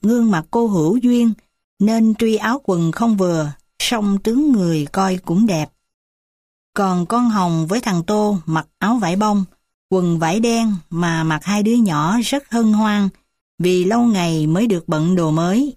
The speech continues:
nên chúng nó mừng lắm. Vợ ba Lân thấy nhà dơ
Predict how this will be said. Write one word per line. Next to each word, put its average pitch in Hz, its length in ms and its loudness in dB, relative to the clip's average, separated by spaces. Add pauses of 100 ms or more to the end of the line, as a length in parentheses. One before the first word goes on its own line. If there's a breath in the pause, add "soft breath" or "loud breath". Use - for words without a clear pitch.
(100)
nên 190 400 2
chúng 226 220 2
nó 240 160 2
mừng 170 300 2
lắm. 165 240 0 (1080)
Vợ 170 400 -2
ba 214 180 -2
Lân 208 320 0
thấy 226 240 -2
nhà 180 360 0
dơ 208 340 0